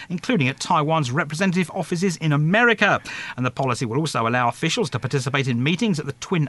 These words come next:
Oaks building. Of course, that used to be the Taiwan Embassy or the R O C Embassy, although they will not be able to attend celebrations of Double Ten National Day or other Taiwan holidays. Now, State Department spokesman Ned Price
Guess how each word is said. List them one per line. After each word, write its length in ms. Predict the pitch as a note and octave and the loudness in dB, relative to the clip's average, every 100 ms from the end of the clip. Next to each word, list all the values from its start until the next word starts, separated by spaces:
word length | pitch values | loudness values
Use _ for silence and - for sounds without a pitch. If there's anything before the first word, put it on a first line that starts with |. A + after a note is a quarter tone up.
| - | 0
Oaks 260 | F3 D#3 | -2 -2
building. 480 | A#2+ E3 F#3 B3 B3 - - - | -2 0 2 2 2 -2 -14 -14
Of 100 | G#2 | -8
course, 180 | A2+ G2+ | -6 -4
that 120 | A2 | -4
used 160 | A2+ | -4
to 60 | - | -4
be 80 | G#2+ | -6
the 80 | G2+ | -2
Taiwan 360 | - G#2+ G#2+ | -2 0 0
Embassy 340 | C#3+ D#3+ G3+ F3 | 0 0 0 -2
or 100 | G2+ | -2
the 100 | G#2 | -2
R 240 | B2+ A2+ | 0 2
O 80 | A2 | 0
C 300 | - C#3+ A#2+ | -2 -4 -2
Embassy, 420 | F3 F3+ - A#3+ - - - | -2 0 2 2 0 -12 -4
although 220 | C#3+ E3 | 2 2
they 120 | D#3+ | 4
will 100 | D#3+ | 4
not 240 | F3+ B3 - | 4 4 2
be 80 | C3 | 0
able 220 | B2+ B2 | 2 0
to 120 | C3 | -2
attend 300 | B2 D#3 C3+ | 0 0 0
celebrations 640 | - F3 D3 D#3 G3 G#3+ | -2 -2 0 0 2 0
of 120 | A#2+ G2+ | -2 0
Double 280 | D3 D3+ | 0 2
Ten 280 | C#3 - C3 | -2 0 0
National 340 | D#3 F3 - F3 | 0 -2 -2 0
Day 160 | G3 | 2
or 100 | G3+ | 2
other 220 | G3 A#3+ A#3+ | 4 2 0
Taiwan 580 | - - A#2 A#2+ B2 | -2 0 2 2 2
holidays. 680 | A#2+ B3 A3+ G3 E3 C3 G#2+ - - - - | 0 2 2 4 4 2 0 -8 -12 -10 -2
Now, 180 | C#3+ | -2
State 340 | A2+ - C3 B2+ | -2 -2 -4 -4
Department 400 | A#2+ C3+ A2+ A#2 | -2 -2 0 -4
spokesman 520 | - D3+ E3 G#3 C3 | -4 -4 -2 0 0
Ned 240 | B2+ A#2+ - | 0 -2 -2
Price 360 | G3 G#3+ - | 2 2 2